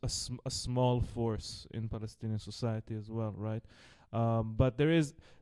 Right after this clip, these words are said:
there is, b-, because of the, the, the ma-, the animosity between Hamas and Fatah, there is continuous efforts in the Palestinian political society to create a, a process of national reconciliation, uh, which is an internal Palestinian issue.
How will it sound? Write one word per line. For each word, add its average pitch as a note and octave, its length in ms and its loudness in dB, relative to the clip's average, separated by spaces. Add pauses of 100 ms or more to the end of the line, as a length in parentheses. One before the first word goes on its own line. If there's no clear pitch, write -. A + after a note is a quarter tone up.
there D#3 160 10
is, C#3+ 320 4
b-, C#3+ 320 -12
because E3+ 420 6
of C#3+ 140 -2
the, B2 320 2
the, B2 340 2
the A#2 120 0
ma-, C3+ 440 -2
the A2+ 440 -2 (720)
animosity C3+ 640 4
between B2 340 4
Hamas C3 380 -2
and B2+ 100 -6
Fatah, D3 440 -2
there A#2 160 -2
is A#2 180 -2 (380)
continuous C#3+ 520 2
efforts C3+ 500 0
in B2 100 -2
the A#2+ 80 -4
Palestinian B2 640 -2
political A#2 460 0
society C#3 500 0
to B2 140 -4
create B2 420 0
a, A2+ 180 0 (380)
a - 80 2
process C#3 360 6
of C3+ 100 -4
national C3+ 480 0
reconciliation, B2+ 1120 0 (680)
uh, A2+ 320 -2
which A2 280 -4
is A#2+ 160 -4
an A#2+ 100 -4
internal B2 460 4
Palestinian A#2+ 760 2
issue. G#2+ 440 0